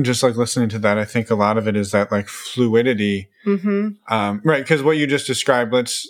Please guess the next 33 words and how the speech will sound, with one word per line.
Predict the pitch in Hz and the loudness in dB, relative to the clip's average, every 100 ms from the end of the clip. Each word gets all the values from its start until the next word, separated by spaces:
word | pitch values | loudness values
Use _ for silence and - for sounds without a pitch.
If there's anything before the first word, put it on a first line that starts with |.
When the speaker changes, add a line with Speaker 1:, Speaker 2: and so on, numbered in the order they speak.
| _ | _
Speaker 1:
let's | 160 156 | 0 2
say | - 156 139 | 2 2 2
if, | 120 - _ _ | 0 -4 _ _
if | 131 123 - - | 0 0 -2 -6
I | 135 120 120 117 120 120 _ _ _ _ _ _ _ _ _ _ _ 127 | -2 0 2 2 0 -2 _ _ _ _ _ _ _ _ _ _ _ 2
went | 139 139 - | 2 2 0
out | 135 123 | 0 0
to | 139 | -2
dinner | 117 127 123 120 | 0 2 2 0
once, | 107 117 117 - - - | 2 0 0 -6 -10 -6
let's | - 135 | -2 2
say | 135 | 2
once | 123 131 127 | 2 2 0
a | |
month | 117 117 117 113 | 0 2 0 0
with | 123 107 | 0 0
some, | - 120 110 110 - | 0 0 0 -2 -4
someone, | - 117 104 101 110 120 - - - - _ _ _ - _ _ - | -2 0 0 0 -2 -4 -10 -20 -20 -20 _ _ _ -20 _ _ 0
like, | 135 127 | 0 2
his, | - 147 - - | 0 -2 -2 -2
like, | 151 127 123 _ _ _ - | 2 2 0 _ _ _ -2
society | - 151 156 156 | 2 4 4 4
would | 147 127 | 2 0
probably | 131 123 | 2 2
look | 120 120 | 2 2
at | |
that | 113 | 0
and | 110 | 0
say, | 127 | 2
"Oh, | 147 | 4
you're | 123 110 | 2 2
just, | 107 | 0
like, | 120 | 0